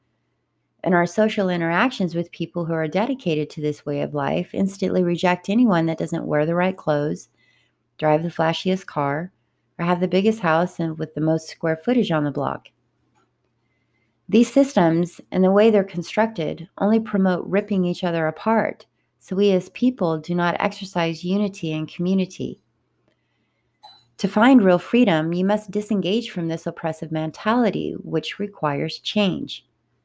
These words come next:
You must start to make adjustments, no matter how small they are f-, at first, to get the momentum rolling in a different direction. You must be willing to simplify your lifestyle and stop feeding into the ego-driven way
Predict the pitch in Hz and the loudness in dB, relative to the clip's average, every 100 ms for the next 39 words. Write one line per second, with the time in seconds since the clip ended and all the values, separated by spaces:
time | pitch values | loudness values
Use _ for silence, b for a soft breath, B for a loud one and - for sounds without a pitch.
0 | _ _ _ _ _ _ _ _ 185 208 | _ _ _ _ _ _ _ _ 2 4
1 | 214 - 233 254 226 202 190 - 202 240 | 4 4 2 4 2 2 0 0 0 0
2 | - 156 - - 170 175 175 170 208 214 | -4 -6 -8 -8 -4 -2 -2 0 -2 -2
3 | 196 190 180 180 220 262 - - 165 - | -2 0 0 0 0 0 -4 -4 -4 -4
4 | 247 226 175 - 185 185 190 180 175 165 | 0 0 0 -6 -4 -4 -4 -2 0 0
5 | 156 - 185 165 160 165 165 165 160 - | -2 -2 -2 0 -2 -2 -2 -4 -4 -6
6 | 165 165 175 247 - 135 131 139 _ _ | -8 -4 -2 -4 -6 -8 -8 -14 _ _
7 | _ _ _ _ _ _ _ _ _ _ | _ _ _ _ _ _ _ _ _ _
8 | b b b b b b 196 208 202 208 | b b b b b b 4 4 4 4
9 | 185 226 262 202 190 190 240 269 240 208 | 6 6 6 4 0 -2 0 0 0 0
10 | 175 165 170 208 233 - 165 156 156 156 | 2 2 2 0 -2 -4 -4 -2 -2 -4
11 | - 202 190 - 208 226 214 175 170 160 | -6 -4 -4 -4 -2 0 2 0 -4 -8
12 | 170 202 196 190 175 175 175 165 156 147 | -4 -2 0 -2 -2 -4 -2 -2 -2 -2
13 | 165 | -6